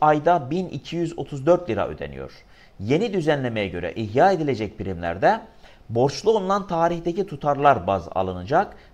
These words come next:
ve sadece enflasyon farkı ile güncelleme yapılacak.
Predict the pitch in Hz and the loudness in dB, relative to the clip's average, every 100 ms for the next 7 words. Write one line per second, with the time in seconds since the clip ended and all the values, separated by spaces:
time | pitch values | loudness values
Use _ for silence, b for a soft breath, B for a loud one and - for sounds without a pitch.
0 | - 123 - 165 202 190 196 196 170 170 | 0 0 2 0 2 0 0 0 -2 0
1 | 180 180 - 190 160 143 139 139 202 156 | -2 -2 -2 -2 -2 0 0 -2 0 2
2 | 175 - B - 113 131 147 135 131 127 | 2 0 B -16 -6 -2 2 6 6 4
3 | 113 85 78 80 76 | 2 -2 -4 -10 -10